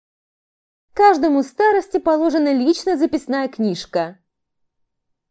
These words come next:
На стол легла тончайшая пластина цвета графита. Хорошо, что я уже знала, что это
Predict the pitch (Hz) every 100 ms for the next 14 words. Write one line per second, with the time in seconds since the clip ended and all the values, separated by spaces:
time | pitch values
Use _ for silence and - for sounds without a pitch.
0 | _ 190 165 - - 285 226 185 220 214
1 | 170 165 311 330 - 302 240 214 - 277
2 | 269 254 - 214 226 202 240 240 - 139
3 | 117 147 _ _ _ _ _ _ _ _
4 | - 175 - 359 - 311 302 311 294 277
5 | 285 285 185 135 - _ - - - 208
6 | - 175